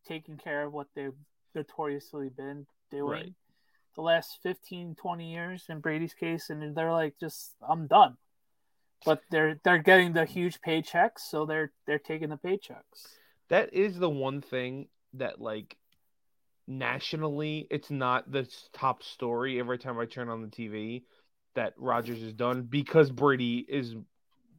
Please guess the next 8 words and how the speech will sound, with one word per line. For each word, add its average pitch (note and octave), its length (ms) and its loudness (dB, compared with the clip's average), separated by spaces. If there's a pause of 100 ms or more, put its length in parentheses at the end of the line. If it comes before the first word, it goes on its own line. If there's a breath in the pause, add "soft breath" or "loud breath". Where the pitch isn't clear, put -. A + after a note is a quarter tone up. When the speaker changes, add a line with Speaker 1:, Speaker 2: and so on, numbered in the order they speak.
Speaker 2:
more A#2+ 380 -2
Speaker 1:
Much. D#3 140 0
Speaker 2:
bad. C#2 400 -10 (200)
Speaker 1:
Yeah, G3 360 10
no, D3+ 340 8
they, E3 240 0
Speaker 2:
Yeah. G#3 160 10 (200)
<laughs> - 80 10